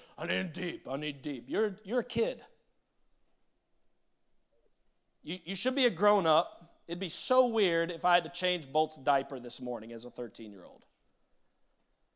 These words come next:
It'd be so weird if last night, as he's enjoying gumbo,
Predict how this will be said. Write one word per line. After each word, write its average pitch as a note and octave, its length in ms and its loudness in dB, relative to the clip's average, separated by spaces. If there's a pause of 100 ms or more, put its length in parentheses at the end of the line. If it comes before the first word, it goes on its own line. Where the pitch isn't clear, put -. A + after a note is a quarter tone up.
(280)
It'd E3+ 140 -2
be G3 80 -2
so B3 320 8
weird A3 380 8
if D#3+ 140 -2
last F#3 360 6
night, F3 220 2
as D3+ 120 -6
he's F3+ 140 -2
enjoying E3 540 0
gumbo, F3 600 2